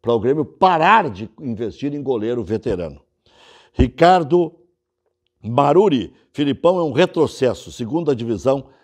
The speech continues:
certa. Calma, Ricardo, calma, calma. Em primeiro lugar, que eu acho que o Grêmio não cairia com qualquer técnico. E com o Filipão, acho que é a bola de segurança. Eu acho o contrário. O Inter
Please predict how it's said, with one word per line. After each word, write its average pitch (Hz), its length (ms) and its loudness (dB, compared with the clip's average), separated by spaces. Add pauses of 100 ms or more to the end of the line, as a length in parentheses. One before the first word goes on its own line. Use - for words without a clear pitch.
(100)
certa. - 640 -8 (100)
Calma, 80 640 -10
Ricardo, - 320 -20 (400)
calma, 90 380 -6 (160)
calma. 95 420 -10 (260)
Em - 40 -20
primeiro 170 260 -4
lugar, 170 280 -2
que - 100 -10
eu 175 40 -2
acho 165 120 -10
que 151 60 -14
o - 20 -10
Grêmio 160 180 -8
não 147 120 -10
cairia 143 340 -8
com 143 220 -12
qualquer 139 420 -6
técnico. - 560 -10 (160)
E 127 80 -2
com 135 240 -2
o - 20 -6
Filipão, 135 460 -4
acho - 180 -8
que 139 140 -4
é 147 40 2
a 147 100 -2
bola 139 320 -2
de 113 80 -18
segurança. 117 580 -8
Eu 120 240 -2
acho 127 300 -8
o 156 40 -10
contrário. 127 600 -8 (1000)
O 143 160 4
Inter 180 480 4